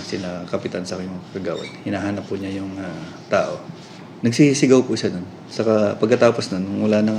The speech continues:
ano, saka po siya umalis on foot.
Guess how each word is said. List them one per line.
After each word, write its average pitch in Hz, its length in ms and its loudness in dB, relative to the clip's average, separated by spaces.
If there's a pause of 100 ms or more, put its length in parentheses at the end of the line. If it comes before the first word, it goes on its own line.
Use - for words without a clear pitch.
ano, 92 80 -4 (480)
saka 110 400 0
po 110 160 8
siya 107 160 4 (960)
umalis 104 480 0 (560)
on 113 160 8
foot. - 240 6